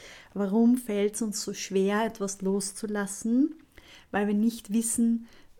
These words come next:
wer wir dann danach sind, was sich danach öffnet. Und mir ist das einmal klar geworden,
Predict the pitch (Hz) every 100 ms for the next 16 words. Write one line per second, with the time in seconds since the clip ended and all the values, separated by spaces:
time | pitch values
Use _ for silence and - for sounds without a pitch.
0 | - - 196 214 190 208 220 - - 208
1 | 208 202 196 196 185 185 - - - 220
2 | 233 220 185 185 196 - 196 190 - 202
3 | 208 - 185 - - - - - - -
4 | - - _ 214 202 196 202 202 - -
5 | 208 202 202 202 - 175 196 233 226 214
6 | - 196 180 214 247 220 208 202 208 226
7 | 233 226 226